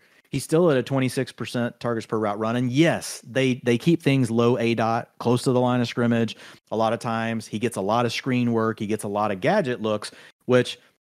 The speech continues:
that's something that's really tough. You can't just be like, "Oh, we're gonna now give you ninety percent of the routes and you're gonna do all those things over and over." The defense is gonna key in on that and take it away. My thought, though, on Kadarius Toney is he's more than that. So, like, if you go back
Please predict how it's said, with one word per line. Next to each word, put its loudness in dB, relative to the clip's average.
that's 2
something 2
that's 0
really 2
tough. -2
You -6
can't -2
just -6
be 2
like, 0
"Oh, 2
we're 2
gonna 2
now 2
give 0
you 2
ninety 2
percent 0
of 0
the 2
routes 0
and -2
you're -2
gonna -2
do 0
all 2
those 0
things -6
over -4
and -4
over." -4
The -6
defense 4
is -10
gonna -2
key -2
in 2
on -2
that -2
and -8
take -4
it -6
away. -2
My 0
thought, 0
though, 0
on -4
Kadarius -2
Toney -2
is -6
he's -4
more -2
than -8
that. -14
So, 0
like, 4
if -2
you 2
go 6
back -2